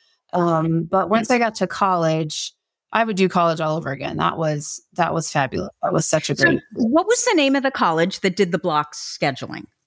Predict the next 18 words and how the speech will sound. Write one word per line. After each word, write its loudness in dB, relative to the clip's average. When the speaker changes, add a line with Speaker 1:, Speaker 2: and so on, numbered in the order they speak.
Speaker 1:
Yep. 0
So 2
I -2
think 2
there's 2
a -2
few 2
others, 2
but -2
the -2
one 4
I 4
went 0
to -2
is -2
called 0
Colorado 0
College. -4